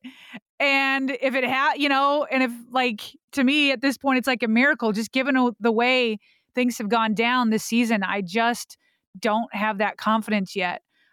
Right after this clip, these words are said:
Um, as I said, I feel like if the Ravens are gonna win this, it's gonna have to be where the offense starts hot, stays hot, and finishes at the end. But I'm just so nervous that,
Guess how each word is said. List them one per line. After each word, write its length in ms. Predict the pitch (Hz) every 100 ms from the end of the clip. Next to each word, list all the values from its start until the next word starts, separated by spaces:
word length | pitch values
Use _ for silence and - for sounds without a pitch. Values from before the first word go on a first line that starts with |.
| _
Um, 340 | 208 202 196 196
as 200 | 233 233
I 100 | 226
said, 240 | 220 233 220
I 100 | 208
feel 140 | 226
like 160 | 208 208
if 100 | 185
the 100 | 202
Ravens 320 | 214 220 208
are 60 |
gonna 180 | 202 202
win 220 | 196 220
this, 340 | 220 226 220 - -
it's 280 | 208 - -
gonna 220 | 214 214
have 200 | 208 208
to 100 | -
be 280 | 185 214 208
where 180 | 196 202
the 180 | 190 185
offense 560 | 208 208 226 214 196 - _ _
starts 460 | - 233 233 214
hot, 280 | 233 220 208 -
stays 420 | - - 226 214
hot, 300 | 190 202 196 - _ _ _ -
and 320 | 202 196 185
finishes 540 | - 220 220 220 190
at 160 | 202 -
the 160 | 208
end. 360 | 202 185 185 - _ _ _ -
But 120 | 220
I'm 100 | 220
just 200 | 220 -
so 160 | 233
nervous 420 | 214 220 220 220 -
that, 260 | 190 185